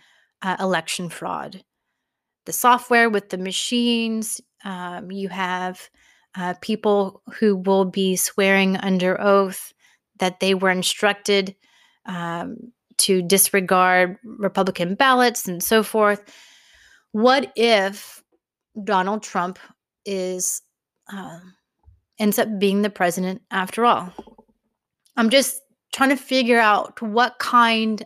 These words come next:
of scenario would this dream make sense in which the political left, um, are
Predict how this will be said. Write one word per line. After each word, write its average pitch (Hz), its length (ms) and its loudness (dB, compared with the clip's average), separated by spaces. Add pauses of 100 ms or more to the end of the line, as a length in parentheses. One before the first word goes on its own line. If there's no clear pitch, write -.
of 202 380 0
scenario 202 1000 2 (460)
would 220 240 4
this 214 260 2
dream 202 420 -4 (380)
make 190 260 -4
sense - 680 -6 (500)
in 214 240 0
which 202 220 -4
the 202 80 -4
political 214 540 -2
left, 196 640 0 (760)
um, 185 520 -10 (840)
are 185 560 -6